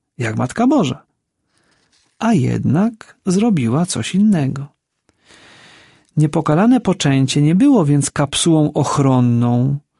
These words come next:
która oddzieliła Maryję od tego, co grzeszne, nieświęte, brudne. O tym, czy w to wchodzić, czy nie, musiała decydować sama. Musiała ciągle o tym decydować.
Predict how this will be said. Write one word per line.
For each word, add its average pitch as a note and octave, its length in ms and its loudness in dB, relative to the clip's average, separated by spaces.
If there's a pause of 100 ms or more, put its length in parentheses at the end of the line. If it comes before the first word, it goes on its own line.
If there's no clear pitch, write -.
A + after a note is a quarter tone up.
(220)
która C#3+ 480 -2
oddzieliła D3 800 2
Maryję C3 520 2
od C3 160 -6
tego, C3+ 260 -2
co C3 180 -4
grzeszne, B2 600 -2
nieświęte, C3 640 0
brudne. B2+ 540 -2 (880)
O A3 120 0
tym, D3 360 -2 (220)
czy E3 140 -2
w - 80 -6
to C3+ 120 -2
wchodzić, F3 460 -2
czy C3 200 -2
nie, E3 180 2
musiała F3+ 400 0
decydować D#3 680 -2
sama. D3 480 0 (300)
Musiała D3+ 360 0
ciągle A#3+ 360 2
o C#3 40 2
tym C3 180 -2
decydować. A#2+ 720 -4